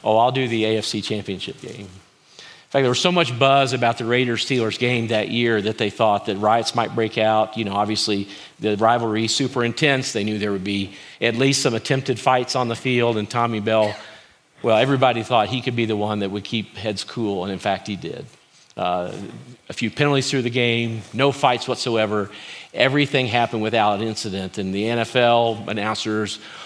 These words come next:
all of the league referees knew, well, that's because Tommy Bell was at the helm, and he took care of business. It was a story that Tommy Bell had told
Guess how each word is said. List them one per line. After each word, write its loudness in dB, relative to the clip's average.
all 4
of -2
the -2
league 2
referees 0
knew, -2
well, -4
that's 0
because -4
Tommy -4
Bell -2
was -4
at -6
the -10
helm, -12
and -14
he -8
took -8
care -8
of -10
business. -10
It -20
was -8
a -2
story 4
that 0
Tommy 0
Bell 4
had -4
told -2